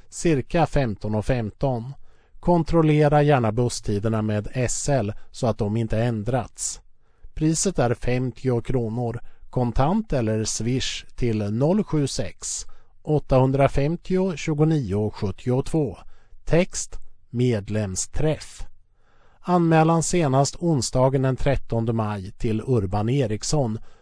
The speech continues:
på mobiltelefonnummer noll sju sex, åttahundrafemtio, tjugonio sjuttiotvå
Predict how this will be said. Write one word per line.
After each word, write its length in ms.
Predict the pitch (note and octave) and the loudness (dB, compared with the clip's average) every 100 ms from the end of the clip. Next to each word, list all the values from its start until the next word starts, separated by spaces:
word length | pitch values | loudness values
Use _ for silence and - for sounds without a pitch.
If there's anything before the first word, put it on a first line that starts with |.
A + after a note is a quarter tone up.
| - | -14
på 100 | - | -2
mobiltelefonnummer 1400 | F3 F3 E3+ E3 C3 C3 A#2+ A2+ B2 A#2+ A#2+ A#2 A#2+ A#2 G2+ | 2 4 6 4 4 2 2 2 2 2 2 2 2 2 0
noll 360 | F2 G2 D#3+ | -2 -2 -2
sju 340 | E3 - B2 A2+ | 0 2 2 2
sex, 640 | - B2+ D#3+ - - - - - - _ - - | -2 -2 -2 -4 -8 -10 -12 -20 -20 _ -16 -2
åttahundrafemtio, 1400 | F3+ - - C3+ C3+ B2+ A#2+ C#3+ E3 F#3 - E3+ E3+ F3+ - | 0 2 4 6 6 2 2 2 2 -2 -2 0 0 -4 -10
tjugonio 840 | - D#3+ E3 E3+ D3+ F#2+ G2 G#2+ - | -6 0 2 2 0 0 -2 -4 -8
sjuttiotvå 920 | - C#3+ - D3+ C#3 - A#2 F#2 | 0 0 0 0 -2 -2 -6 -6